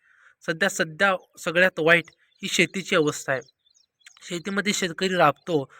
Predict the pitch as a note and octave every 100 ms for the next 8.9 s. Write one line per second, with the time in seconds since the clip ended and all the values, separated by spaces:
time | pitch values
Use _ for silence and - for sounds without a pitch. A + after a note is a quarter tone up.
0 | _ - D3+ D#3 D3+ D#3+ D#3 E3+ E3 -
1 | D3 D3+ D#3 D#3+ E3+ E3 C3 B2 _ _
2 | _ E3 F3 F3+ G3+ - D#3 D#3+ D#3+ E3
3 | - - D3 E3 E3 E3+ D#3 - D#3+ _
4 | - _ F#3 F#3 E3 D3 E3 F#3 E3+ F3+
5 | F3 F#3 - C3+ - _ _ F#3 G3 G3
6 | G3+ G3+ G3 F#3 E3+ E3+ D#3+ - E3 E3
7 | E3 - C#3+ C#3 F3 D3+ D3 D3+ D#3+ -
8 | D3+ C#3+ C#3+ C#3 C#3 C3+ - C#3+ B2+